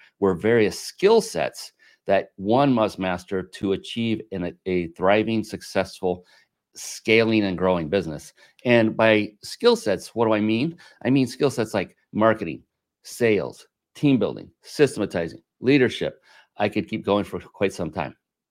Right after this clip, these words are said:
And you might be thinking by now, "Well, Brian, you just said we have to master each of those skill sets." And I hope you did hear that. Yeah, and that means that's gonna take quite a long, a long time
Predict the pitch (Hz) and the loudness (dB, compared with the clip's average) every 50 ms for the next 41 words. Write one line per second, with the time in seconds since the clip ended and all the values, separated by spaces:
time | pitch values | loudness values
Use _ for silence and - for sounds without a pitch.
0 | _ _ - 98 95 95 92 90 98 101 101 - - 90 - 98 92 80 87 85 | _ _ -8 -6 -4 -4 -2 -2 0 0 0 -2 -4 -4 -6 -6 -6 -6 -6 -4
1 | 82 87 85 82 85 85 82 82 80 76 78 - _ - 95 101 104 92 85 85 | -4 -4 -2 -2 -2 -2 -2 -2 -2 -4 -8 -10 _ -2 -2 0 0 0 -2 -4
2 | 92 85 87 82 - - - 82 82 80 - - _ - 82 82 76 - - 64 | -6 -6 -6 -8 -8 -6 -6 -4 -4 -6 -8 -12 _ -10 -10 -10 -8 -10 -14 -14
3 | 71 73 82 95 120 170 156 - - - - - _ _ - 80 76 - 73 67 | -10 -8 -6 -4 -4 -6 -8 -10 -14 -20 -20 -20 _ _ -14 -14 -14 -12 -12 -10
4 | 69 65 - - - 76 65 65 - - - - - - _ _ _ _ _ _ | -10 -10 -12 -10 -10 -10 -10 -8 -10 -14 -14 -14 -18 -20 _ _ _ _ _ _
5 | _ _ _ _ _ _ _ _ _ _ 80 82 80 78 73 73 78 92 85 - | _ _ _ _ _ _ _ _ _ _ -10 -8 -6 -6 -6 -2 0 0 0 0
6 | 80 87 78 107 147 175 120 95 80 76 73 67 - - - - - - - - | -2 -2 2 2 2 2 2 -2 -2 -2 -2 -4 -4 -8 -14 -20 -20 -20 -4 2
7 | 101 123 151 113 80 - - 98 101 104 104 - - 110 110 104 98 90 107 98 | 6 6 6 6 4 0 0 0 2 2 2 2 2 0 0 0 2 2 0 0
8 | - - - 95 90 85 85 - - - - - _ _ - - - 151 117 92 | -2 -2 -6 -6 -6 -6 -6 -8 -8 -10 -10 -12 _ _ -6 0 2 4 4 4
9 | 85 80 78 82 85 - - 92 95 98 101 98 82 78 117 135 143 117 90 87 | 4 2 0 -2 -6 -4 0 2 4 4 4 4 2 0 2 2 2 2 0 -2